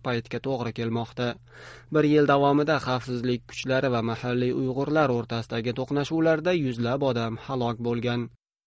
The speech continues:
Rasmiy Pekin zo'ravonliklarda Sharqiy Turkiston Islomiy harakatiga mansub terrorchilarni ayblaydi. Guruh hukumat da'vosiga ko'ra, mustaqil Sharqiy Turkiston davlatini qurish maqsadida tashkil etilgan.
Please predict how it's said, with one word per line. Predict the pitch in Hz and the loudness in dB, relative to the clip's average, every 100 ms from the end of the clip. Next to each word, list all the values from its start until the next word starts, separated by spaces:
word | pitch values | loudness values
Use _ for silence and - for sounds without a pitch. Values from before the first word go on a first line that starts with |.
| - | 0
Rasmiy | 151 - 160 156 151 | 0 2 4 4 2
Pekin | 156 160 156 127 | 0 2 2 4
zo'ravonliklarda | 127 123 123 123 127 131 127 127 139 | 2 2 2 2 0 -2 -2 0 0
Sharqiy | 127 120 127 127 | 0 -2 -2 -4
Turkiston | 135 131 - 151 143 135 | -4 -6 -4 0 0 0
Islomiy | 151 147 160 147 123 | 2 4 4 0 -2
harakatiga | 123 120 120 120 139 139 | -6 -4 -6 -2 0 0
mansub | 127 - 117 110 | -2 -4 -8 -6
terrorchilarni | 131 131 131 127 143 143 147 151 | -6 0 0 0 0 0 2 0
ayblaydi. | 123 117 117 113 120 - - - - - | 0 0 0 0 0 -2 -18 -20 -20 -4
Guruh | 127 170 160 - | 0 0 -2 -10
hukumat | - 156 143 143 123 123 | -2 2 4 4 2 0
da'vosiga | 123 127 120 139 151 156 | 2 2 0 -2 -2 0
ko'ra, | 170 175 139 | 0 0 -2
mustaqil | - 127 123 147 - | -2 -4 -4 -6 -4
Sharqiy | 123 - 147 147 | -4 -4 -6 -6
Turkiston | 147 - - 123 156 | -10 -10 -6 -4 -2
davlatini | 143 127 120 117 117 120 | -2 -2 -4 -4 -6 -6
qurish | 120 123 - 131 | -4 -4 -4 -6
maqsadida | 120 120 113 110 110 110 | -6 -8 -8 -6 -8 -6
tashkil | 120 - 131 117 117 | -8 -4 -4 -4 -4
etilgan. | 117 113 120 | -4 -2 -2